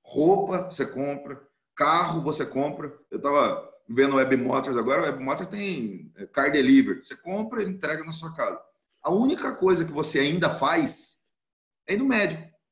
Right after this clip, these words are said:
Isso vai mudar também. Isso também vai mudar. Hoje o que você tem? Você tem o quê?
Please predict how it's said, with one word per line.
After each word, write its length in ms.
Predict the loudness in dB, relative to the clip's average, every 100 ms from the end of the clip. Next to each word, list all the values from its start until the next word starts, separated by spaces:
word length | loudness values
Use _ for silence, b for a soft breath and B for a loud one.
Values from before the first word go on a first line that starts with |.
| _ _ _ _ _ _ _ _ _ _
Isso 220 | -4 -4 -2
vai 100 | -2
mudar 340 | 0 0 0
também. 400 | -2 -2 -4 -8 -20 _ _ _ _ _ -20
Isso 140 | -8
também 160 | -4 0
vai 120 | 0
mudar. 300 | 0 -2 0
Hoje 260 | 0 0 -2
o 60 |
que 120 | -8
você 160 | -8 -6
tem? 280 | -4 -4 -4
Você 260 | -4 -8
tem 160 | -8 -8
o 60 | -4
quê? 380 | -2 -2 -6